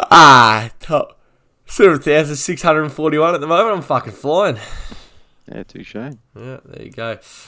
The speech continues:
Speaker 1: Um, how'd Breda go? Any news?
Speaker 2: In relation to?
Speaker 1: Oh, his Supercoach score.
Speaker 2: Did he score good?
Speaker 1: I don't know. <laughs>
Speaker 2: Fucking, uh, uh, Brett's just a, a figment of my na-,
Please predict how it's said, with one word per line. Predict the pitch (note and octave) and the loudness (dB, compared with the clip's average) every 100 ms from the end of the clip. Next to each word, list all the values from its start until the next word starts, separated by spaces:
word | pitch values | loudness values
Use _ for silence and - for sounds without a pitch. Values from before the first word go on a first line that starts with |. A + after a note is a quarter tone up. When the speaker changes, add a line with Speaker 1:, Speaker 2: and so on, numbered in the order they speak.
| - - | -18 -4
Speaker 1:
Um, | C#3+ D3 C#3+ C#3+ C#3+ C#3 C3 A2+ - _ _ _ _ _ _ _ - | 0 2 2 -2 -8 -10 -12 -14 -20 _ _ _ _ _ _ _ -12
how'd | C3+ B2+ | -8 -8
Breda | A2+ B2 | -6 -6
go? | C#3 C#3 G#2+ - | -2 -2 -2 -10
Any | A2 G#2+ | -18 -14
news? | G#2+ B2+ E3 - _ _ _ _ _ _ _ _ _ _ _ | -12 -12 -12 -20 _ _ _ _ _ _ _ _ _ _ _
Speaker 2:
In | G2+ F#2+ | -10 -8
relation | F2+ F#2 F#2+ G2+ F#2 | -6 -6 -8 -14 -12
to? | G#2 D3 - - | -12 -12 -16 -14
Speaker 1:
Oh, | G2+ G2+ | -12 -10
his | G2+ | -12
Supercoach | - G2+ G#2 A2+ A2 | -16 -18 -12 -10 -10
score. | - B2 A#2+ C3 - _ _ _ _ _ _ _ _ _ _ _ _ _ _ _ - - | -12 -12 -12 -12 -18 _ _ _ _ _ _ _ _ _ _ _ _ _ _ _ -20 -10
Speaker 2:
Did | G2+ | -10
he | |
score | F#2+ - G#2+ | -10 -6 -6
good? | F#2 G#2 A2 _ - | -4 -8 -8 _ -14
Speaker 1:
I | A2+ | -8
don't | A#2+ A#2 C#3+ _ _ - | -8 -8 -12 _ _ -20
know. | C#3 _ | -20 _
<laughs> | _ _ _ | _ _ _
Speaker 2:
Fucking, | - - - A2+ A#2+ G#2+ | -20 -10 -6 -4 -4 -8
uh, | G#2 D2+ C2 | -8 -10 -14
uh, | A#1+ | -16
Brett's | - - B2 - | -16 -10 -10 -10
just | - G2+ G#2 | -16 -14 -12
a, | F#2 - | -10 -12
a | |
figment | - - A#2+ A2+ G#2 | -16 -12 -10 -6 -6
of | |
my | F#2+ G#2+ G2+ | -6 -6 -6
na-, | G2 | -6